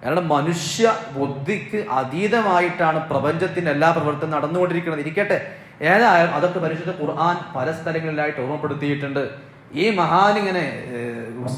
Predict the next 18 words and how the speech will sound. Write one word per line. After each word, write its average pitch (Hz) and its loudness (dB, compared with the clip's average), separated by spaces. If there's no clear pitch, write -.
സംവാദത്തിന് 180 2
വേണ്ടി 170 0
നേരം 151 2
വൈകി 170 -2
വന്നപ്പം 147 -4
പറഞ്ഞു, 127 -2
ആൾക്ക് 127 -4
എന്നെ, 131 -4
എന്നെ 139 0
കൊണ്ട് 175 2
തോ-, 131 2
ജയിക്കൂല 165 4
എന്ന് 196 0
തോന്നിയത് 175 2
കൊണ്ടാണ് 143 2
നേരം 135 0
വൈകി 131 0
വന്നത്. 113 -2